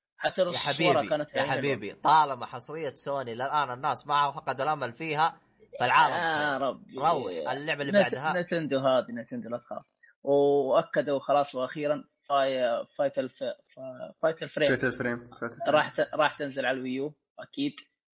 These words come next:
Speaker 1: راح تنزل
Speaker 3: أنا
Speaker 1: خلال، خلال هذه السنة، هذه السنة، بس ما حددوا، قال خلال السنة هذه.
Speaker 3: بس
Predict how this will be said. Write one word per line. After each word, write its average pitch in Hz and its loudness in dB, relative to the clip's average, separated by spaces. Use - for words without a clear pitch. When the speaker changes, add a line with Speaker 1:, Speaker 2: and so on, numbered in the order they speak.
Speaker 1:
راح 143 4
تنزل 139 -2
Speaker 3:
أنا 120 4
Speaker 1:
خلال، 135 2
خلال 151 0
هذه 139 0
السنة، 131 -8
هذه 135 0
السنة، 127 -6
بس - -6
ما 139 -4
حددوا، 127 -6
قال 120 -2
خلال 139 2
السنة 139 -2
هذه. 127 -6
Speaker 3:
بس 120 6